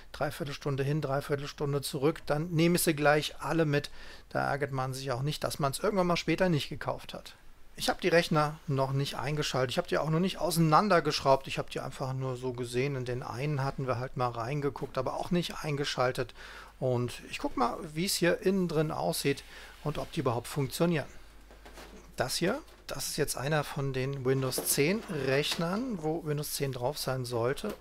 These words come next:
Und jupp, so sieht das innen drin aus. Und ich glaub, dieses Bild hatte der auch in eBay Kleinanzeigen, weil das kommt mir irgendwie bekannt vor. Gar nicht mal so schlecht hier.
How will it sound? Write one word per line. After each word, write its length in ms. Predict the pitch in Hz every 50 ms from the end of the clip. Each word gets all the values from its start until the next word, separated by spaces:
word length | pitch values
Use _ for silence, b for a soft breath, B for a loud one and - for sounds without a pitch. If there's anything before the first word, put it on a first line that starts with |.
| - - -
Und 640 | 156 151 151 151 151 151 151 151 156 - - - - B B B B B B B B B - - -
jupp, 460 | 143 127 123 123 127 143 190 - - - - - -
so 300 | - 147 143 147 156 160
sieht 240 | 143 147 147 - 147
das 180 | 147 143 -
innen 280 | - 180 156 160 165 160
drin 280 | - - 156 147 147 151
aus. 400 | - - 117 131 - 240 - -
Und 140 | 190 190
ich 160 | 196 190 - -
glaub, 240 | - 151 160 190 - - -
dieses 280 | - 165 170 170 160 -
Bild 360 | - - 156 151 156 151 -
hatte 260 | 147 143 143 - 156
der 260 | 135 143 139 151 151
auch 220 | 139 131 139 - -
in 100 | 165 185 - 143
eBay 200 | 135 139 135 127
Kleinanzeigen, 960 | - - 123 139 170 175 151 151 147 143 - - 143 135 135 139 131 135 131 B B B B B B B B B -
weil 120 | 135 135
das 220 | - 143 135 -
kommt 200 | - - 156 143
mir 100 | 143 160
irgendwie 240 | 160 143 135 - 151
bekannt 440 | 127 123 120 - - 135 127 147 170
vor. 280 | - - 196 214 254 294 - - - -
Gar 200 | - 139 131 165
nicht 220 | 170 175 175 -
mal 220 | 151 139 135 135 139
so 160 | 143 165 190
schlecht 400 | - - - 180 165 - - -
hier. 180 | - - -